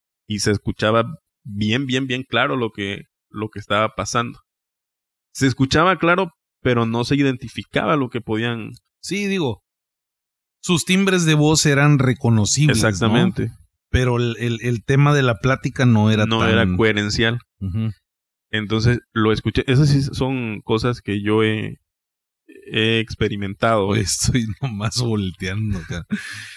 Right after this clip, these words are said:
Speaker 2: Las, l-, l-, los lugares quedan llenos de muchas energías, ¿no?
Speaker 1: Sí.
Speaker 2: Y de repente, dentro de la creencia popular, hay personas que dicen que, eh, cuando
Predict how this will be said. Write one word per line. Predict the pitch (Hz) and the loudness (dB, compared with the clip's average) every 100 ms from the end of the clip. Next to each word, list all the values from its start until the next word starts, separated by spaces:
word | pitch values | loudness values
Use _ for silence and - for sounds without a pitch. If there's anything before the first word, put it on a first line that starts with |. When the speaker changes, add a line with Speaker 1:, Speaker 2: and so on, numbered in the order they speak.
| - - _ _ | -20 -20 _ _
Speaker 2:
Las, | - 143 143 - | -4 -2 -2 -4
l-, | 151 | -6
l-, | - 143 139 | -2 -2 0
los | 147 135 139 | 2 4 4
lugares | 131 147 143 170 196 | 6 6 6 4 2
quedan | - 151 160 160 | 2 4 6 6
llenos | 135 143 143 | 6 6 6
de | 110 | 4
muchas | 107 117 - 135 - - | 2 0 0 0 0 2
energías, | 101 98 95 - 127 131 85 - - - | 2 4 0 -2 0 0 0 -6 -8 -10
¿no? | 101 104 127 - | -4 -2 -2 -2
Speaker 1:
Sí. | 131 | -2
Speaker 2:
Y | |
de | 127 | 0
repente, | 131 131 - 202 202 220 196 196 190 | 0 -2 -2 -2 0 0 2 4 2
dentro | 170 147 131 135 | 2 2 2 2
de | 131 | 2
la | 131 | 0
creencia | 139 139 165 180 | 2 2 2 0
popular, | 151 135 - 131 127 127 131 147 - _ _ _ _ _ _ | -2 -6 0 2 4 2 0 -4 -12 _ _ _ _ _ _
hay | 123 | -4
personas | 143 151 131 147 156 | -2 -2 0 0 0
que | - 127 | 0 -2
dicen | 117 131 - 143 143 131 - _ _ _ _ _ | 0 0 2 2 2 -2 -6 _ _ _ _ _
que, | 120 117 113 113 110 110 - - | -2 0 0 0 -2 -4 -10 -8
eh, | 117 113 110 104 _ _ _ _ _ _ _ _ _ _ | -4 -4 -4 -8 _ _ _ _ _ _ _ _ _ _
cuando | - 143 147 135 | -2 0 2 2